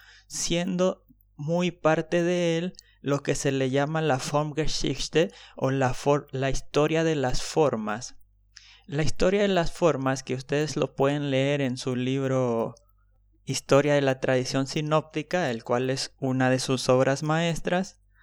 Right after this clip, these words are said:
En la historia de las formas lo que se intenta es ver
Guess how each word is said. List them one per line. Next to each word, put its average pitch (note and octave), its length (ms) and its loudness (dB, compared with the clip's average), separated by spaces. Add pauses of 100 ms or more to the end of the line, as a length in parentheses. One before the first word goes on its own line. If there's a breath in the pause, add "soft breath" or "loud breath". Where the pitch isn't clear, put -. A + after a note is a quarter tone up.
(1040 soft breath)
En F3 200 -4
la F3+ 40 -2
historia G#3+ 380 2
de A3 60 0
las F#3+ 220 0
formas F#3 400 2
lo F3+ 200 -2
que D#3 140 0
se - 120 -6
intenta F3 580 0
es E3 340 -2
ver E3 420 0